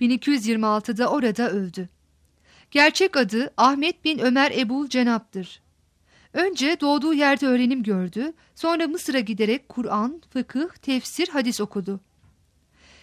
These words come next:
Şeyh Ruzbi ben el-Vezza'nın yanında kaldı. Onun etkisiyle kendini tasavvufa verdi. Bir süre sonra Tebriz'e gitti, bilgin,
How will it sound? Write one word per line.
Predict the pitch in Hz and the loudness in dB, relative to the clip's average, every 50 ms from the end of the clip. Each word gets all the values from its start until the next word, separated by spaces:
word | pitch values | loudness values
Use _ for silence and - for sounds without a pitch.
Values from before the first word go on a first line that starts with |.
| _ _ | _ _
Şeyh | - - 320 359 392 370 294 | -2 0 2 2 2 2 0
Ruzbi | 302 320 285 247 285 320 339 320 | 0 0 0 0 0 0 2 2
ben | 311 294 294 | 2 2 2
el-Vezza'nın | 226 254 277 277 247 233 262 254 214 240 254 269 320 311 | 2 2 2 2 2 0 0 0 0 0 0 0 0 0
yanında | 262 254 247 247 240 247 247 | 0 2 2 2 0 0 -2
kaldı. | 247 - 214 190 185 180 165 - 180 175 - _ _ _ _ _ _ _ - _ - | -2 -4 -4 -4 -4 -6 -6 -8 -12 -12 -12 _ _ _ _ _ _ _ -20 _ -4
Onun | 208 247 254 277 | -2 0 0 0
etkisiyle | 294 247 - - 262 247 - - 294 277 285 302 | 0 -2 -2 -2 -6 -4 -2 0 0 0 0 -2
kendini | - - 262 240 233 240 240 277 | 0 0 0 2 2 2 0 0
tasavvufa | 269 269 247 - - 240 220 202 190 170 208 190 180 | -2 -2 -4 0 0 0 0 0 -2 -6 -6 -6 -4
verdi. | 190 190 185 185 170 - 190 - _ _ _ _ _ _ _ _ _ _ _ _ - - - - _ - | -4 -4 -4 -6 -8 -10 -14 -14 _ _ _ _ _ _ _ _ _ _ _ _ -20 -20 -20 -20 _ 2
Bir | 311 381 392 | 4 4 4
süre | - - 311 294 285 | 2 0 0 0 0
sonra | - - 277 269 277 - 359 | 0 2 2 2 2 0 -2
Tebriz'e | - - 302 285 226 254 202 226 220 | 0 0 0 0 0 -2 -2 -2 -2
gitti, | 175 196 196 - _ _ - 220 247 302 - - _ - | -2 -4 -10 -10 _ _ -4 -4 -4 -4 -6 -8 _ -2
bilgin, | 240 226 214 202 - 220 214 233 262 277 | 0 0 0 -2 -2 -2 -2 -2 -2 -4